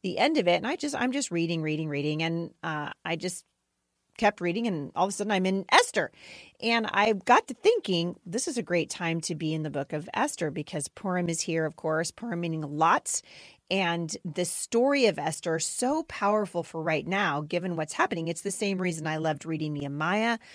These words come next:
for what's going on right now. And so what I wanted to do was take you guys through a little bit of the story of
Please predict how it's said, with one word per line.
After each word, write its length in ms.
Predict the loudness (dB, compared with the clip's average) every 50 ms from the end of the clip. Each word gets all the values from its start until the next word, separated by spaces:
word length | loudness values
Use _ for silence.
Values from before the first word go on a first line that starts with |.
| -20 -20 -20 _
for 160 | 0 2 4
what's 240 | 6 6 4 4 2
going 180 | 0 0 2 2
on 180 | 2 2 2
right 180 | 2 2 2 2
now. 220 | 0 0 2 2
And 140 | 0 0 0
so 200 | 0 2 2 2
what 140 | 2 2 2
I 80 | 2
wanted 420 | 2 2 2 2 2 2 2 0 0
to 100 | -2 -2
do 420 | 0 0 2 2 2 2 0 -2 -4 -12 -20 -20 -20 -20 -18 -8
was 440 | -2 2 6 6 6 6 4 2 -2
take 400 | -6 -6 -2 -2 -2 -2 -2 -4
you 80 | -4 -2
guys 460 | 2 2 2 2 2 0 -2 -4 -6 -12 _ _ -6
through 600 | -6 -4 -2 0 2 4 6 6 6 6 6 4
a 100 | 2 2
little 280 | 0 0 0 0 0
bit 320 | 2 2 4 4 4 2 0 0
of 180 | -2 -2 -2
the 80 | -2 -4
story 580 | -4 -6 -6 -4 -2 0 0 2 2 0 0
of 140 | 0 -2 -4